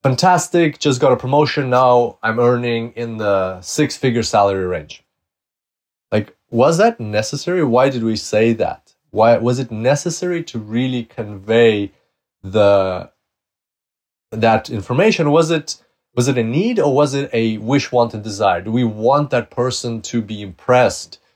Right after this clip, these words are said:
To, uh, do we want to feel important? Do we want to feel significant? Um, and as you can see, like, the first option is not going to trigger any response, any,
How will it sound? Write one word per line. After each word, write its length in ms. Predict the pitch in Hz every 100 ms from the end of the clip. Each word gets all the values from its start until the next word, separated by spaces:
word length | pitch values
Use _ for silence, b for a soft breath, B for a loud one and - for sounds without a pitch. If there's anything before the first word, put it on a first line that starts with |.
| _ _
To, 520 | - 110 107 104 101 b b _
uh, 380 | 92 95 95 95
do 160 | 101
we 100 | 110
want 400 | 110 117 117 - -
to 460 | - 117 110 107
feel 460 | 98 - 117 110 117 -
important? 880 | 113 107 - 165 175 160 123 95 92
Do 100 | 107
we 80 |
want 220 | 113 117 110
to 60 |
feel 120 | 120
significant? 1080 | 113 - 110 113 135 151 131 - 87 - _ _ _ _ _ -
Um, 560 | 95 95 92 95 - _ _ _ _
and 400 | 107 110 113 113
as 180 | - 120
you 60 | 127
can 120 | 127
see, 240 | - 175
like, 240 | 143 113 - _ -
the 200 | 113 104
first 440 | - 180 214 -
option 600 | 123 107 - 101 104 117 _ _
is 160 | 139 135
not 160 | 170 170
going 140 | 151
to 80 | -
trigger 360 | - 131 123 113
any 200 | 113 110
response, 600 | 104 - 110 110 110 107
any, 300 | 101 101